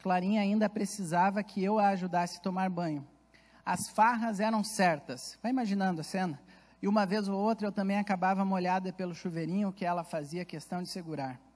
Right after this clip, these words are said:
Em um desses banhos, passei a mão sobre o seu rostinho, finalizando o enxágue, e ela queixou-se imediatamente. "O que foi?"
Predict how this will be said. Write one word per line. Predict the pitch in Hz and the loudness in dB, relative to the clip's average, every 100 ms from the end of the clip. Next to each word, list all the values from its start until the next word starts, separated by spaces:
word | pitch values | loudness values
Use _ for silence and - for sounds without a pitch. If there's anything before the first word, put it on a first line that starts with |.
| _ _ - - - | _ _ -20 -14 0
Em | |
um | 226 | 2
desses | 262 254 220 | 4 2 -2
banhos, | 175 208 233 214 | 2 2 2 0
passei | 208 190 220 | -2 -2 -2
a | |
mão | 208 202 220 | 0 0 0
sobre | 226 202 | -2 -4
o | 196 | -4
seu | 220 196 | -2 -2
rostinho, | 190 - - 226 170 - - - - | -4 -4 0 2 2 -2 -16 -20 -20
finalizando | - 214 214 208 180 196 214 | -4 2 4 4 2 2 2
o | 208 | 0
enxágue, | 202 - 196 202 165 | -2 2 2 2 0
e | 170 | 0
ela | 180 196 | 0 0
queixou-se | 202 214 190 - 220 233 - | -2 -6 -6 -6 -6 -6 -8
imediatamente. | 233 226 214 208 202 196 170 165 156 - - _ _ _ | -6 -6 -4 -4 -2 -2 -2 -4 -8 -14 -20 _ _ _
"O | 190 | -10
que | 262 | -8
foi?" | 233 247 262 214 | -4 -2 -2 -2